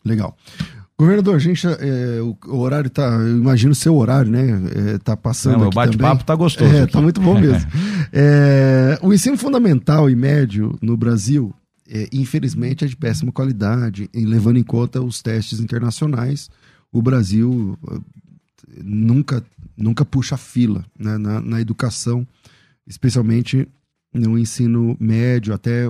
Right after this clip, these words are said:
Speaker 1: o ensino superior, por exemplo, as nossas faculdades, a usp, a faculdade, a melhor faculdade do Brasil,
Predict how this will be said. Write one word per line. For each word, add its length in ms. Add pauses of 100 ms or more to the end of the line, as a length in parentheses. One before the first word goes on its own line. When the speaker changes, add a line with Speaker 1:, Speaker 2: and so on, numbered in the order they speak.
Speaker 1:
o 360
ensino 360
superior, 500
por 140
exemplo, 400
as 80
nossas 240
faculdades, 580 (420)
a 120
usp, 460
a 40
faculdade, 500
a 40
melhor 240
faculdade 580
do 80
Brasil, 500